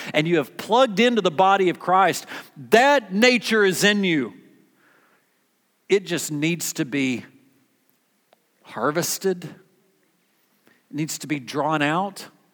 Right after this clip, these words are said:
I think if you get around the body of Christ, what we're gonna do, when I get around Justin, I start to see his gifts,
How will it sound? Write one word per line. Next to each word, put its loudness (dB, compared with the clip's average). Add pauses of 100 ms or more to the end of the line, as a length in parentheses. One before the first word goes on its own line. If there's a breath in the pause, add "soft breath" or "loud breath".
(760 soft breath)
I 4
think 0
if 0
you -4
get 0
around 0
the -6
body 2
of -6
Christ, 0 (120)
what -2
we're 0
gonna 0
do, 0
when 0
I 0
get 0
around -2
Justin, -2
I 2
start -2
to -6
see -2
his -2
gifts, -4